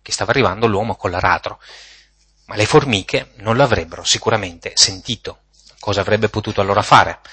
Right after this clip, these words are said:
Avrebbe potuto scrivere sulla sabbia lì vicino al formicaio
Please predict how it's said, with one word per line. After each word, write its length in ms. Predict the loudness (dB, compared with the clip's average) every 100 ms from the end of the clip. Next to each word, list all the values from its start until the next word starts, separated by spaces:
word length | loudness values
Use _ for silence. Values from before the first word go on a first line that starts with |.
| -20 -6
Avrebbe 320 | 2 4 4
potuto 380 | 2 0 0 0
scrivere 500 | 0 0 0 -2 -2
sulla 260 | -4 -2 0
sabbia 360 | 2 2 -2
lì 120 | -8 -6
vicino 340 | 0 0 0
al 80 | -6
formicaio 680 | -6 -6 -2 -2 -2 -6